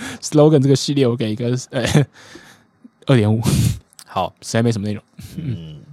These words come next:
Speaker 2: 可以理解。
Speaker 1: 好，好，那下一则新闻呢，是在讲一个，呃，魔改歌词的系列。
Speaker 2: 魔改。
Speaker 1: 对，那就是最近，呃，上次我们在聊过那王心凌嘛，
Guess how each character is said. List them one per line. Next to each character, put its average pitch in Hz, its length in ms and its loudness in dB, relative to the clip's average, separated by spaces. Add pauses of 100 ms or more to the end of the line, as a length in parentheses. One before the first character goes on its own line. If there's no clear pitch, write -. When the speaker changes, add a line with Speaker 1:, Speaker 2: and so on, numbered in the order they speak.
(280)
Speaker 2:
可 98 140 0
以 101 60 -2
理 92 120 -10
解。 - 160 -12 (180)
Speaker 1:
好， - 220 -18 (300)
好， 98 160 -8
那 143 180 4
下 202 320 2
一 190 80 6
则 123 220 4
新 156 200 2
闻 110 180 4
呢， 98 200 -4
是 117 140 -2
在 113 120 4
讲 101 240 -6
一 98 100 -6
个， 92 360 -8 (380)
呃， 98 260 -6
魔 117 320 6
改 95 200 -2
歌 127 200 0
词 127 200 -6
的 95 120 -8
系 95 220 -4
列。 - 20 -10
Speaker 2:
魔 101 180 -2
改。 107 160 -8 (220)
Speaker 1:
对， 101 220 0 (100)
那 123 320 2 (640)
就 156 100 4
是 147 220 4
最 165 180 2
近， 147 320 4 (180)
呃， 107 540 -2 (720)
上 - 200 2
次 170 80 8
我 156 60 6
们 120 100 4
在 120 60 4
聊 113 160 2
过 131 160 6
那 123 140 2 (220)
王 117 120 0
心 127 160 2
凌 104 140 -2
嘛， 95 160 -12